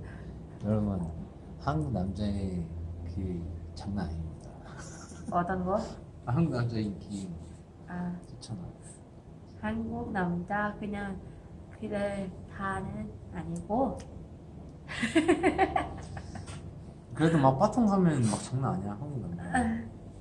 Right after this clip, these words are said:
Speaker 2: 다 가면 다 오빠라고 부르죠.
Speaker 1: 오빠의, 오빠 진짜, 오빠는 진짜 전 세계 공용어야. 어디 가도 오빠, 오빠, 오빠. 다 오빠.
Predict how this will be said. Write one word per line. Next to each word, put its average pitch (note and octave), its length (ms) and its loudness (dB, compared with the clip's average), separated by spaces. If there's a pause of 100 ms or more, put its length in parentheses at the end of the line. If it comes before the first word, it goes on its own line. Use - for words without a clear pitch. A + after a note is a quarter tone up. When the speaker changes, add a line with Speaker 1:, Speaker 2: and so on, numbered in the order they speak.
(260)
Speaker 2:
다 B3 180 4
가면 A3 320 4
다 A3 180 4
오빠라고 A3 480 2
부르죠. F#3+ 500 -4 (360)
Speaker 1:
오빠의, C3+ 680 6
오빠 G3+ 300 10
진짜, - 340 2
오빠는 F#3 840 4
진짜 A2+ 180 -4
전 A#2+ 240 8
세계 D#3 200 4
공용어야. G#2+ 520 0
어디 A2+ 240 2
가도 C3+ 260 0
오빠, C#3+ 280 2
오빠, B2+ 340 0
오빠. A#2 400 -4 (1080)
다 F#2+ 260 -6 (220)
오빠. E2 120 -10